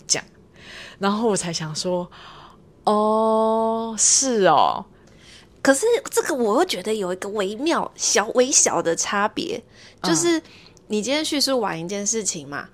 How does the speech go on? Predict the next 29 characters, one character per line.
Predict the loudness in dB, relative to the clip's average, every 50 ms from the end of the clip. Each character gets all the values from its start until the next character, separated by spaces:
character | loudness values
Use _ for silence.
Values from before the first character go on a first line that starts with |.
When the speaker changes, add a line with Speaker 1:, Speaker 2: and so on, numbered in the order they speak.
| -20 -20 -14 -10
Speaker 3:
然 | -8 -6
后 | -2 0 0 0
你 | 0 -2 -6
可 | -8
能 | -8 -8 -6
就 | -6 -6
是 | -6 -6 -6
会 | -6 -4 -4 -4
习 | -4 -4 -4 -4
惯 | -4 -6 -4 -4
性 | -6 -6 -6 -6
的 |
就 | -6 -6 -6
是 | -4 -2 0
要 | 0 0
跟 | 0 0 -2 -2 -2 -2
对 | -2 -2 -2
方 | -2 -2 -6 -6
确 | -6 -6 -4 -2 -2
认 | -2 -2 -4 -4
说 | -4 -4 -4 -2
，“那 | -2 -4
你 | -4 -4
有 | -4 -4
懂 | -4 -6 -6
我 | -6
意 | -6 -8
思 | -8 -8 -10 -8
吗？” | -8 -10 -10